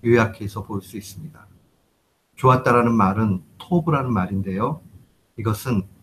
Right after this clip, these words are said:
선하다 하는 그러한 뜻을 가지고 있습니다. 결국 하나님의 창조를 살펴보면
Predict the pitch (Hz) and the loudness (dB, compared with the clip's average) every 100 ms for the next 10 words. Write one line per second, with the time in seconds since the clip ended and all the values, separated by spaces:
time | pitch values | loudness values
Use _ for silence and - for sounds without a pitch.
0 | _ - - - 185 175 156 120 - - | _ -16 -14 2 4 4 4 -2 -6 -12
1 | - - _ - 165 127 98 - _ _ | -20 -20 _ 0 2 4 0 -4 _ _
2 | - 123 113 120 101 120 98 - 110 98 | -2 -2 0 -4 -8 -10 -10 -8 -8 -10
3 | - - 95 - - _ _ _ _ _ | -12 -18 -18 -20 -20 _ _ _ _ _
4 | _ _ _ - 127 131 113 92 - - | _ _ _ 2 4 4 4 2 -8 -20
5 | - _ _ - 175 175 170 165 - - | -20 _ _ 0 4 8 6 4 0 4
6 | 190 175 160 160 131 98 - - - - | 6 6 6 4 4 0 -6 -18 -8 -2
7 | 175 185 - 104 110 143 98 - | 2 2 0 0 -2 -2 -4 -10